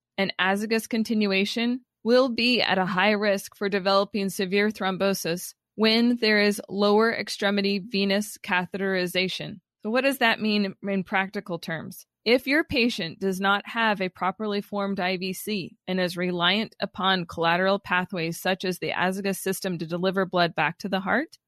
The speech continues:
and you place a pic line in one of their lower extremities, they're at a significantly increased risk of forming a D V T because the blood flow is impaired and there's increased stasis within the system. Other common causes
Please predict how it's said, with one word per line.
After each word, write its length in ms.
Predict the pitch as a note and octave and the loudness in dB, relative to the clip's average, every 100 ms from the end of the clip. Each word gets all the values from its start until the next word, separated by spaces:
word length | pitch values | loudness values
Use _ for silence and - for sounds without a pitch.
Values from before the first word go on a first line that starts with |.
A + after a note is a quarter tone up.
| _ | _
and 140 | G3+ | 4
you 100 | G3 | 4
place 420 | G3 - A3 A#3 A#3 | 2 2 4 4 0
a 120 | G3+ | -4
pic 340 | - D4+ - | 0 -2 0
line 300 | G#3+ F#3+ F#3 | 2 4 4
in 100 | F#3+ | 0
one 140 | F#3+ G3+ | 0 0
of 80 | |
their 120 | G3+ G3 | 2 2
lower 300 | F#3+ G3 F#3 | 4 4 2
extremities, 720 | F3+ - F3+ F#3+ A3 B3 - _ _ | -2 -2 -2 0 0 -2 -6 _ _
they're 200 | G#3 G#3+ | 2 4
at 140 | G3+ | 6
a 180 | F#3 F3+ _ | 4 0 _
significantly 1000 | - - A3+ G#3 A3+ A#3+ C4 C4 A#3+ G3+ | -12 -2 0 2 2 2 0 0 0 0
increased 440 | A2 G3 G#3 F#3 - | 0 -2 -2 -4 -2
risk 340 | F3 D#3+ - | -4 -4 -6
of 140 | F#3 E3+ | -10 -6
forming 420 | F#3 F3+ F3 E3+ | -4 -2 -2 -2
a 80 | E3 | -4
D 220 | F3 E3+ | -4 -4
V 160 | E3 | -4
T 340 | E3 F3 D#3+ D#3+ _ _ | -6 -6 -6 -8 _ _
because 300 | - G3 F#3+ | 0 2 2
the 100 | F#3+ | 0
blood 320 | F3 G3 G3 | 2 4 2
flow 480 | - G#3 G#3 G#3+ A#3 A#3 _ _ | 2 4 4 4 0 -10 _ _
is 160 | G3 F#3 | -2 2
impaired 480 | G3 E3+ F#3+ G3 F#3+ | 0 2 2 4 2
and 120 | F#3 | 0
there's 200 | E3+ - | 0 -2
increased 500 | F#3+ G3 - F3+ - | -2 -2 0 -2 -2
stasis 500 | - C#3+ F3 E3+ E3+ | -6 -6 -6 -6 -6
within 280 | E3+ E3+ E3 | -6 -4 -6
the 100 | D#3+ | -6
system. 540 | - E3+ - D3+ F3+ _ _ _ | -6 -6 -6 -8 -8 _ _ _
Other 240 | A#3+ B3+ E4 | 4 6 4
common 380 | D4+ C#4 C4 B3 | 4 4 4 2
causes 640 | A3 F3+ F3+ G#3 A#3 - | 2 2 2 0 -2 -6